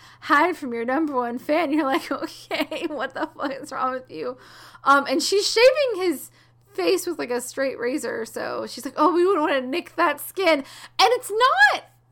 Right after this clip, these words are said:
overly creepy. Like, they don't overdo the villain stuff early on. So you're like, "Okay, like, yeah, a little threatening, but not, not super scary." Um, after all, we were all teenage girls that went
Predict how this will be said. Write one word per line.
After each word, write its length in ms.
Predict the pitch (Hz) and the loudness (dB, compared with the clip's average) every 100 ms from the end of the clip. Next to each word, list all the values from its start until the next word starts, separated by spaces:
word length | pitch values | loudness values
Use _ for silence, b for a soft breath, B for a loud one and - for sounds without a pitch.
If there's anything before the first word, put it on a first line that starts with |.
| _ | _
overly 580 | 285 339 339 359 285 277 | 4 6 6 2 -2 -4
creepy. 580 | - - 240 214 196 175 | -6 -8 -8 -8 -8 -4
Like, 180 | 226 262 | -4 -2
they 100 | 285 | 4
don't 260 | 359 - - 254 | 4 4 0 4
overdo 760 | 262 247 240 233 226 226 220 | 6 4 0 -2 -6 -8 -8
the 140 | 202 202 | -8 -10
villain 400 | 190 202 202 202 | -8 -8 -8 -10
stuff 340 | - 196 - | -10 -10 -8
early 320 | - 220 220 - | -8 -6 -8 -6
on. 520 | 185 214 240 262 254 | -4 0 0 -2 -6
So 120 | 285 | -8
you're 240 | 277 302 311 | -4 -2 2
like, 600 | 302 277 262 254 254 - | 4 4 4 0 -4 -2
"Okay, 760 | 302 311 294 208 208 220 226 - _ | -2 0 0 0 0 -2 -4 -10 _
like, 380 | 247 262 254 - _ _ - | -6 -4 -4 -8 _ _ -18
yeah, 760 | 269 349 302 254 226 226 226 - | -4 2 6 10 10 10 6 2
a 100 | 254 | -4
little 360 | 254 302 392 | -2 0 0
threatening, 580 | - 349 294 302 311 302 - | -2 0 0 0 -6 -6 -8
but 120 | 359 | -8
not, 500 | 427 494 480 453 - _ | 0 2 4 2 -2 _
not 440 | 277 415 466 339 - _ - | -8 0 0 0 -4 _ -20
super 420 | - 320 320 233 | -4 -4 -2 -8
scary." 680 | - 196 180 196 233 285 b b b b b - | -10 -12 -8 -6 -4 -6 b b b b b 6
Um, 240 | 262 240 | 6 6
after 300 | 254 - 254 | 2 0 0
all, 140 | 226 233 | 2 0
we 140 | 262 | -2
were 140 | 262 | 0
all 220 | 214 220 214 | 2 0 -2
teenage 440 | - 226 214 - | -10 -10 -12 -8
girls 420 | 185 190 233 240 | -6 -4 -4 -6
that 180 | 220 208 | -8 -10
went 200 | 208 190 | -12 -16